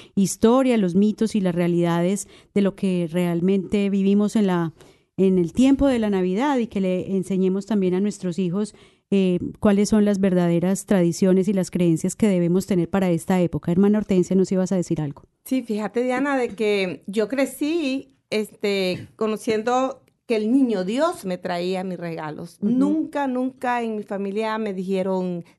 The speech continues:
Speaker 2: Santa Claus, San-, no, el niño Dios. Y así crecí, y eso me, me encantó siempre. Y siempre eso yo les digo a los niños, siempre, el niño Dios.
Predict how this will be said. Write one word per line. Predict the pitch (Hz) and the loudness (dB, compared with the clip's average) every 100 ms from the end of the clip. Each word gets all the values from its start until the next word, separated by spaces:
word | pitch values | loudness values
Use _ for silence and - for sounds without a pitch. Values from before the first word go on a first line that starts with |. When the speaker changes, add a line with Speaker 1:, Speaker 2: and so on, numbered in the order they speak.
| - | -4
Speaker 2:
Santa | 202 185 180 | -4 -4 -10
Claus, | - 175 175 175 | -8 -6 -8 -8
San-, | 185 180 - _ _ _ _ | -10 -10 -14 _ _ _ _
no, | - 208 185 - _ | -6 -2 -2 -4 _
el | 196 190 | -4 -2
niño | 240 262 226 | 0 0 0
Dios. | 202 180 170 - | -2 -2 -6 -6
Y | 214 | -6
así | 185 220 | -6 -6
crecí, | 254 247 269 | -6 -2 -2
y | 233 | -2
eso | 226 247 | -2 -4
me, | 240 240 - | 0 -2 -2
me | 214 208 | -2 -2
encantó | 202 196 190 180 - 220 330 | -2 -4 -6 -6 -4 -4 -4
siempre. | 349 240 214 202 214 208 | -4 -4 -4 -4 -4 -4
Y | 214 | -4
siempre | - 226 233 269 | -2 -2 0 0
eso | 269 269 | 0 0
yo | 247 | 0
les | 233 214 | 0 -2
digo | 214 214 | 0 0
a | 196 | -2
los | 185 | -4
niños, | 202 180 170 170 170 - _ _ _ _ _ - | -4 -2 -4 -6 -10 -16 _ _ _ _ _ -2
siempre, | 190 180 175 - | -2 -4 -6 -4
el | 208 | -2
niño | 226 226 | -2 -2
Dios. | 190 170 165 - _ | -2 -6 -8 -14 _